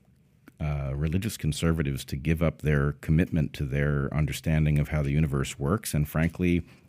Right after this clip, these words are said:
I think the bias that this is a sobering decision is the right one, for sure. But, you know, how should society be governed? Well,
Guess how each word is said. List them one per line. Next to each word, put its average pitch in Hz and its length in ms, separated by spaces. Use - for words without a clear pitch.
I 85 100
think - 480
the 82 120
bias 90 640
that 82 160
this - 220
is 78 280
a 87 140
sobering 92 680
decision 78 600
is 82 280
the 82 100
right 113 320
one, - 280
for - 260
sure. - 520
But, 95 440
you 101 160
know, 110 300
how 85 260
should 92 400
society 87 680
be 117 140
governed? 147 520
Well, 104 400